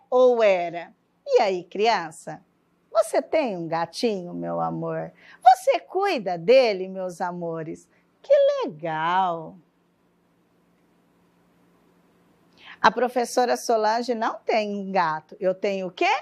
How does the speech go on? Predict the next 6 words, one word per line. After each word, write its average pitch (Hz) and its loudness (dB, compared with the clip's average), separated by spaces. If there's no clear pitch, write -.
Um 185 -10
cachorro. 190 -2
Eu 180 0
tenho 202 -2
duas 392 4
cachorras. 220 0